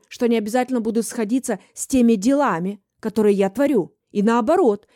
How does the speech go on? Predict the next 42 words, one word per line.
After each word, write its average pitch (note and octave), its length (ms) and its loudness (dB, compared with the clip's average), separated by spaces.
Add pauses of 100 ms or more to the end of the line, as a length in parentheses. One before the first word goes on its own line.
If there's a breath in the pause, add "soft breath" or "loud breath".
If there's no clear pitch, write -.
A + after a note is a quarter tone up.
(100)
если G3+ 220 -2
вы B3+ 120 2
не D#4 80 2
хотите D4 340 -4
принимать A#3+ 380 0
мои A3+ 200 0
слова, F#3 500 -2 (300)
то G3 100 -2
тогда G3 540 -2
проверьте A3+ 440 2
мои A#3+ 240 2
дела, C#4+ 440 -4 (280)
потому A#3+ 220 0
что C4 140 0
мои B3 200 4
дела, A#3 540 0
они G#3+ 260 2
будут G#3+ 460 -2
сходиться A#3 680 0
с - 100 -14
моими G#3+ 280 0
словами. A3 580 -2 (480 soft breath)
И A3 100 2
в G3 120 0
этот D#4 300 2
раз C#4+ 240 0
Бог B3 220 0
обратил C4 480 0 (100)
именно C4 300 4
на C#4 160 4
это C#4+ 220 0
мое A3+ 240 4
внимание. A3+ 580 2 (300)
Насколько B3 500 2
важно, C4 460 0
чтобы A3 500 -2
мои C4+ 260 4
слова B3 760 0
сходились B3+ 600 0
с - 100 -6
моими A#3 300 2
действиями. A#3+ 800 0